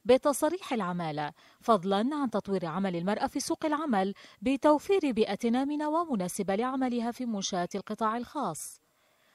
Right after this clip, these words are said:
ويهدف برنامج نطاقات الموزون إلى التصدي للتوطين غير المنتج بعد رصد الوزارة حركة توظيف السعوديين في نحو مائة وثمانين وأربعين ألف منشأة وتسجيل ثلاثين وسبعين ألف مخالفة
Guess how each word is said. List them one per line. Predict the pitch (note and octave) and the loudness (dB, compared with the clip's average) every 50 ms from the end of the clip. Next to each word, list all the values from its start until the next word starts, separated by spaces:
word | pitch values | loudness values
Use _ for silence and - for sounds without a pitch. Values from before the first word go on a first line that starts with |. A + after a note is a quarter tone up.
| _ _ _ _ | _ _ _ _
ويهدف | B3 C4 C#4+ D#4 F4+ G#4 G4 F#4 D#4+ C#4+ - D4+ | 6 6 8 8 6 4 4 2 0 0 0 0
برنامج | C#4 A3 A3 G#3 F#3+ G3 F3+ F3 F#3 A3+ B3+ B3 B3 B3+ | 2 2 2 2 2 -2 -2 0 0 0 0 0 0 -2
نطاقات | B3 - A3 - - G#3 G#3 - | -2 -2 -4 -2 -2 -4 -2 -2
الموزون | A3+ F#3 F3 E3+ E3+ E3 D3+ A3 B3+ D4 E4 C#4+ - - - - - - | -4 -4 -2 -4 -4 0 0 2 2 2 0 -6 -12 -18 -20 -14 0 2
إلى | C4+ C#4+ D#4 | 4 4 4
التصدي | D4+ - E4 D#4 - G4 F#4+ C#4 D4+ | 2 2 0 2 2 2 2 2 0
للتوطين | C#4+ C#4 B3 - A3+ G#3 - - G#3 G#3 A3+ B3+ | 0 0 -2 -2 -4 -4 -4 -2 -2 0 0 2
غير | C4 B3+ C4 B3+ B3+ | 0 0 0 0 -2
المنتج | B3+ C#4 D#4 D#4 C4+ - - F3+ F3 D#3 F#3+ - | -2 -2 -4 -6 -8 -4 -4 -4 -4 -4 -2 0
بعد | F#3+ E3+ F3+ D#3+ F#3 | 0 0 0 -2 -2
رصد | F3+ F#3 A#3 A3 - G#3+ | -2 0 -2 -2 -2 -2
الوزارة | G3 F#3 F3+ F#3 F3 A3+ A#3+ A#3+ | 0 2 0 0 0 0 0 0
حركة | A#3+ - - B3+ A#3 - A3+ G#3+ | -2 -2 -2 -2 -2 -2 -4 -4
توظيف | - A#3 G#3+ G3+ B3+ B3+ - | -2 -2 -2 -2 -2 -4 -4
السعوديين | C4+ - - C4 A#3+ A#3+ A#3 G#3 A#3+ A#3+ C4+ C#4 A#3+ G#3+ G#3+ G#3+ - - - - - - | -6 -4 -2 0 0 0 0 -2 -2 -2 0 0 2 2 2 0 -2 -6 -16 -20 -20 -2
في | - D4 D4+ | 2 4 4
نحو | D4+ F4+ F#4 - - E4+ | 4 2 0 0 -2 0
مائة | D#4+ D4 D#4+ - - A#3+ - - C4+ D4+ | 0 0 0 0 0 0 0 -2 -2 0
وثمانين | D#4+ D4 - - A#3 G3 G3 F#3+ G3+ B3 C4+ | 0 -2 0 2 0 2 0 0 0 0 2
وأربعين | D4 B3 B3+ A3+ A3+ B3+ C#4+ D#4 D4 | 2 2 2 2 0 0 0 0 -2
ألف | A#3 G#3 G#3+ - A#3+ | -2 -2 -2 -2 -2
منشأة | B3 C4+ D#4 D4+ - - F#3+ E3+ - F#3+ F3+ F3 - - - - - - | -4 -4 -4 -4 -4 -2 -2 0 0 0 0 0 -2 -8 -18 -16 0 4
وتسجيل | G#3+ G#3+ F#3 E3+ - A3 F#3 - - F3 F#3 A#3+ B3+ A#3+ A#3+ - | 4 4 4 4 -2 -4 -4 -4 -6 -4 -2 -2 -2 -2 -4 -2
ثلاثين | B3 A3 G#3+ G#3+ G#3 - D4+ E4+ | 0 0 0 0 0 -4 -6 -6
وسبعين | D#4+ C#4 - B3 G#3+ F#3 F#3 G#3 G#3 G3+ | -6 -4 -2 0 0 0 -2 -2 0 -2
ألف | F3 E3+ - - | -2 -2 -2 -4
مخالفة | F3+ F3+ F#3+ - - C4+ C4+ B3 A3+ - A#3 G#3+ G#3 | -4 -4 -4 -2 -2 -2 0 0 -2 0 0 0 0